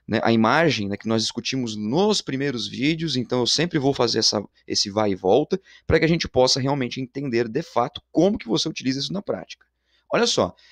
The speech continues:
o microciclo de incorporação, ela tem essa configuração aí, ele tem essa configuração,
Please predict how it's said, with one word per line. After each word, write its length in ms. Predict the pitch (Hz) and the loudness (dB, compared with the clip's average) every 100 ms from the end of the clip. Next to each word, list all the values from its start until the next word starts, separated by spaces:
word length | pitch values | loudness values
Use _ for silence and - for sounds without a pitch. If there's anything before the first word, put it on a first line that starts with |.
| - - | -14 -4
o 60 | |
microciclo 440 | 220 262 208 196 190 | 0 2 2 0 0
de 100 | 160 | -2
incorporação, 600 | 143 135 117 104 - 160 | 0 2 2 2 0 0
ela 100 | 151 | -2
tem 220 | 151 151 | -6 -6
essa 320 | 139 156 - | -2 0 0
configuração 720 | 160 165 - 151 156 147 160 160 | -4 -6 -4 -2 0 0 -2 -2
aí, 120 | 92 | -4
ele 100 | 95 | -4
tem 200 | 110 117 | -6 -4
essa 180 | 143 - | -4 -6
configuração, 600 | 147 139 147 156 - | -8 -2 2 2 0